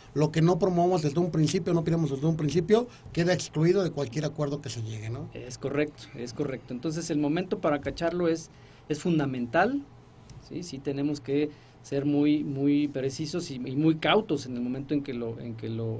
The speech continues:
Speaker 2: lo promovemos. Eh, el código dice que procede desde el inicio de una facultad de comprobación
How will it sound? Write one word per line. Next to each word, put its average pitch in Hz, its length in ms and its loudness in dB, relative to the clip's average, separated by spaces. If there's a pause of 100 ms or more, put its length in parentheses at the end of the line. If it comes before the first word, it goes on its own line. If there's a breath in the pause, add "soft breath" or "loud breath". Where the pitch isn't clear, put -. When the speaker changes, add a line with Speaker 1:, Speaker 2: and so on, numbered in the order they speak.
Speaker 2:
lo 110 220 -8
promovemos. 139 600 -2 (500 loud breath)
Eh, 127 340 -6
el 123 140 -4
código 175 520 4
dice 160 280 -2
que 147 140 -6
procede 135 420 -2
desde 135 280 -2
el 123 100 -4
inicio 147 440 0
de 127 120 -6
una 139 200 -4
facultad 120 420 -10
de 139 80 -4
comprobación 110 760 -6